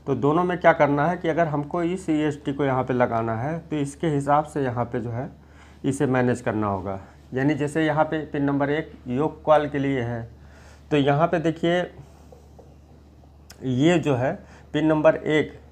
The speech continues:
यानी कलेक्टर से जुड़ा हुआ है ट्रांजिस्टर के। अब इसके लिए क्या करना होगा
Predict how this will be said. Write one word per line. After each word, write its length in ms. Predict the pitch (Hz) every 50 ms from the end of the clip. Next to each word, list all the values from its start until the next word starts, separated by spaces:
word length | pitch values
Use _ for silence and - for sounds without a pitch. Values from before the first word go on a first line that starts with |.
| - -
यानी 220 | 123 131 143 160
कलेक्टर 440 | 156 - 147 139 131 127 - - 160
से 160 | 156 - 156
जुड़ा 220 | 131 120 123 120 117
हुआ 260 | 107 101 104 110 104 98
है 140 | 98 98 101 - - - -
ट्रांजिस्टर 400 | 131 127 123 117 120 - 120 107
के। 180 | - - 110 104 101 - - - - - - - - - - - - - -
अब 200 | - 143 143 147
इसके 300 | 151 147 - - 185 180
लिए 160 | 180 185 175
क्या 180 | 180 175 151 143
करना 260 | 143 139 139 135 127
होगा 280 | 123 120 120 127 151